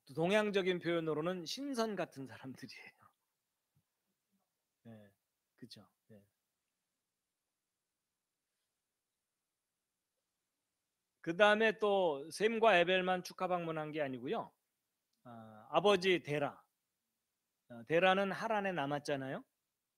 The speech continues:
예, 데라도 백칠십 세로 방문을 했고, 그 다음에 이제 아브라함의 형제인 나홀도, 어, 방문을 했으니까 그래서 큰 잔치인 거예요. 예.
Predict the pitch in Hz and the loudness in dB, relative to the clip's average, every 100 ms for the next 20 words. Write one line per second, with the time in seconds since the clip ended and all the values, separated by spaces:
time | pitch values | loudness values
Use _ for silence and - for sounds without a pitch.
0 | - 113 101 143 156 151 160 180 143 135 | -18 -18 -10 -4 0 0 0 0 -2 -6
1 | - 165 135 - 147 135 123 120 - - | -10 -10 -10 -10 -6 -6 -6 -10 -16 -16
2 | 123 170 120 131 127 120 110 - 120 214 | -6 -6 -6 -10 -10 -12 -16 -14 -12 -12
3 | _ _ _ _ _ _ 135 147 160 175 | _ _ _ _ _ _ -6 -4 -2 -4
4 | 156 147 131 135 131 151 151 151 151 147 | -2 -2 -2 -6 -4 -2 0 -2 -4 -6
5 | 202 180 160 151 208 175 123 139 139 135 | -6 -4 -2 0 -2 -4 -4 -2 -2 -4
6 | 117 90 _ _ _ _ _ _ _ - | -6 -16 _ _ _ _ _ _ _ -20
7 | 101 95 147 147 139 127 120 127 123 185 | -20 -12 -8 -6 -6 -8 -10 -12 -6 -2
8 | 165 - _ _ - - 151 165 240 - | -2 -4 _ _ -20 -2 0 2 0 -4
9 | 262 233 143 - 104 85 _ _ _ _ | -4 -4 -4 -10 -14 -20 _ _ _ _
10 | _ _ _ _ _ _ _ _ _ _ | _ _ _ _ _ _ _ _ _ _
11 | 101 _ - - - - _ _ 120 104 | _ _ -20 -20 -20 -20 _ _ -18 -18